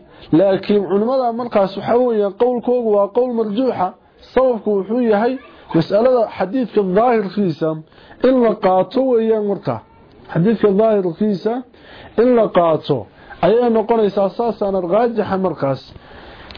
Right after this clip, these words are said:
Ee, nabigana sallallahu alayhi wasallam wuxuu yidhi, "Warfa' izaaraka ilaa nisfi thaaq." إلى نصف، إلى نصف الساق. فإن أبيت فإلى الكعبين، وإياك وإسبال الإزار،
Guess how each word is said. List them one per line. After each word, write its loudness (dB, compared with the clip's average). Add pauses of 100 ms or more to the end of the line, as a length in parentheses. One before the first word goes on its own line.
(480)
Ee, 4
nabigana 2
sallallahu 0
alayhi 0
wasallam -2
wuxuu -2
yidhi, 0
"Warfa' -2
izaaraka -2
ilaa 0
nisfi -4
thaaq." -2 (640)
إلى 4
نصف، -4
إلى 2 (160)
نصف -10 (320)
الساق. 0 (500)
فإن 4
أبيت 0
فإلى 0
الكعبين، 0
وإياك 0
وإسبال -2
الإزار، -2